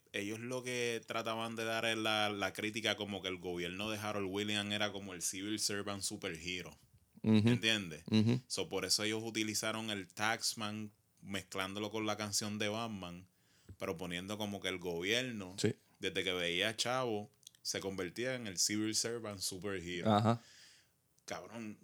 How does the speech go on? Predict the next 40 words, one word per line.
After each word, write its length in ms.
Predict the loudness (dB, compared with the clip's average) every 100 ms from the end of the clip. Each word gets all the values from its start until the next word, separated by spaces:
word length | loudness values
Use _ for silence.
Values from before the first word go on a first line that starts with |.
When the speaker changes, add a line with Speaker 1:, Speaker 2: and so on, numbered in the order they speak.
| -18
Speaker 1:
noventa 760 | -14 -12 -10 -8 -8 -8 -8
por 220 | -8 -6
ciento 640 | 0 0 0 -4 -4 -4 -2
de 100 | -4
las 180 | -6 -8
ganancias. 840 | -12 -10 -12 -8 0 2 0 -4 -14 -18 _
Speaker 2:
Y 120 | 4 6
ellos 180 | 6
diez. 220 | 4 2 -2 _ _ _ _ _ -6
Speaker 1:
¡Qué 80 |
hijo 240 | -4 -6 -8 -6 2
de 320 | 4 2 -2
putazo! 640 | -2 0 0 -2 10 10 10 2 2
Speaker 2:
Por 140 | 4 10 10
eso 80 |
es 40 | 12
que 40 |
él 60 | 12
dice 140 | 12
"nineteen 360 | 12 12 10 6
for 160 | 8 10
you", 260 | 10 8 4 -14 _ _
¿verdad? 380 | 8 8 6 2
Speaker 1:
Ajá. 360 | 2 6 10 10
Speaker 2:
"One 60 |
for 180 | 10 10
me". 240 | 10 6 2 -4
Speaker 1:
"One 220 | -2 0
for 260 | 2 2
me". 140 | 2 -2
Speaker 2:
Mm. 100 | -4 -4 -14 -16 -16
Speaker 1:
Cabrón, 460 | -12 -10 -10 -10 _ _ _ _ _ _ _ _ _ -12
mala 340 | -2 2 4
mía 160 | 4 2
que 80 |
te 100 | 4 4
diga 160 | 4
esto 160 | 0 -6
tantas 300 | -6 -6 -4
veces, 200 | -2